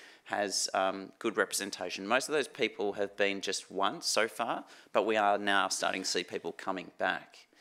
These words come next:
We've issued a hundred and thirty-five thousand reminders, mostly via digital means, emails and S M S.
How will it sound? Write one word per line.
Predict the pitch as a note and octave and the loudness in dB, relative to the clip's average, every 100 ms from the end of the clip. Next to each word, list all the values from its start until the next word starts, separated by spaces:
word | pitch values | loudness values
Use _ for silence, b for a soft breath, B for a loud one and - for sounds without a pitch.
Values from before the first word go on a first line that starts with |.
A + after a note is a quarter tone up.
| B B B B | B B B B
We've | - A#2+ | -2 2
issued | C#3 - C3 A2 | 2 4 4 4
a | |
hundred | A2+ C3 A#2+ | 4 2 0
and | A2 | -4
thirty-five | - A2+ G2+ G2+ - A2 A2 A2 | 0 0 0 -2 -2 2 2 0
thousand | - G#2+ G#2 A2+ A#2 B2 - - | -2 2 2 2 -2 -10 -12 -6
reminders, | G#2+ G2 G2+ B2+ F3 A#3 - B B - | -2 2 2 0 -4 -4 -8 B B -2
mostly | A2+ A2+ - A2 | 0 2 2 0
via | G2 G2+ - - | 0 0 0 -2
digital | F#2+ F#2+ G2 F#2+ | -8 -6 -4 -4
means, | G2 F#2+ G2 - - | -4 -4 -6 -8 -8
emails | G2+ G2+ F#2+ F#2+ | -6 -2 -2 -4
and | - | -8
S | - - | -8 -8
M | G2 F#2+ | -8 -6
S. | F2+ - - | -6 -8 -10